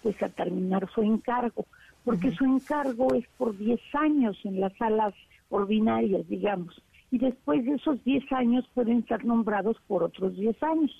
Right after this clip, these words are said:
Speaker 2: Ujú.
Speaker 1: Entonces, muchos magistrados y magistradas, pues, la verdad, muy capaces, ahora sí que ex colegas míos, porque yo también fui magistrada hace años
Speaker 2: Sí,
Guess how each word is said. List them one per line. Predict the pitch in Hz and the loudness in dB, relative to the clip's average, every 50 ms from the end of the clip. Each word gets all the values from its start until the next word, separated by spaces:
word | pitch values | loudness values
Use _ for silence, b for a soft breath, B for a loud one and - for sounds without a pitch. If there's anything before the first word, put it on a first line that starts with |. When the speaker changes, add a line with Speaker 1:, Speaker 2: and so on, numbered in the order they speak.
| _ _ - | _ _ -4
Speaker 2:
Ujú. | 190 185 | -2 -2
Speaker 1:
Entonces, | 175 180 175 302 269 | 0 0 2 2 4
muchos | 285 311 330 254 - 370 294 | 4 2 2 2 0 0 0
magistrados | 285 262 - - 226 190 - 226 233 226 269 277 - | 0 0 0 -2 -4 -4 -2 -2 0 0 0 0 0
y | 262 | 0
magistradas, | 233 202 208 185 - 202 185 - 226 226 220 233 240 - - | 0 2 0 -2 -4 -10 -8 -4 -2 0 0 0 -2 -2 -6
pues, | - 208 196 | -6 -4 -2
la | 196 190 | 0 0
verdad, | 190 180 190 208 208 | 0 0 -2 -2 0
muy | 214 226 240 240 | 2 2 2 0
capaces, | - - 254 208 - - 196 151 - - 220 233 226 - - _ _ b b b b b _ - | 0 -4 -6 -6 -6 -6 -6 -6 -6 -4 -4 -4 -4 -6 -10 _ _ b b b b b _ -2
ahora | 226 233 240 - | 0 0 0 0
sí | - 269 | -2 -4
que | 190 - 226 | -2 -2 -4
ex | 208 - - | -6 -6 -8
colegas | _ - 214 208 196 202 214 214 214 214 - | _ -4 -2 0 2 2 2 2 0 0 2
míos, | 233 233 240 226 214 220 185 - - | 2 2 4 2 2 0 -4 -6 -12
porque | - 185 185 - 208 202 | -16 -16 -8 -4 -2 -2
yo | 202 | -2
también | - 208 208 208 196 202 208 196 196 | -2 -2 -2 -2 0 -2 -2 -2 -2
fui | - 220 | -2 -2
magistrada | 196 196 202 196 - 202 180 - 202 202 196 196 202 190 185 | -2 -2 -2 -4 -6 -10 -10 -6 -4 -2 0 0 2 0 0
hace | 180 - - 208 196 | -2 -2 -4 -4 -2
años | 180 190 196 190 175 | -2 -2 -2 -4 -4
Speaker 2:
Sí, | - 202 202 233 | -6 -6 -6 -8